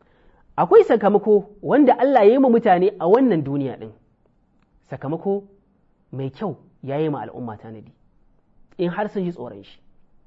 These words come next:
Akwai kuma sakamako, shi kuma na aljanna, ko na yardar shi,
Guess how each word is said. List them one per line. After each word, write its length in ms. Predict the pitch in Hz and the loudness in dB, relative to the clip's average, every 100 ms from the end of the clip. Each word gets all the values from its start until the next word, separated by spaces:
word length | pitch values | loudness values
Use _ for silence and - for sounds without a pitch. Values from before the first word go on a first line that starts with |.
| _ _ _ _ _ _ _ | _ _ _ _ _ _ _
Akwai 240 | - 147 196 | -8 0 0
kuma 200 | 208 202 | 0 -2
sakamako, 680 | 165 147 143 165 226 277 - _ _ _ _ | -4 -6 -6 -2 -4 -4 -14 _ _ _ _
shi 180 | - | -14
kuma 220 | 143 151 156 | -10 -4 -4
na 80 | - | -4
aljanna, 440 | 175 170 220 202 208 _ _ _ _ _ _ _ | -4 -4 -4 -6 -10 _ _ _ _ _ _ _
ko 200 | - 156 | -8 -4
na 100 | 165 | 2
yardar 380 | 196 208 170 202 | 4 4 2 0
shi, 280 | 208 - | -2 -18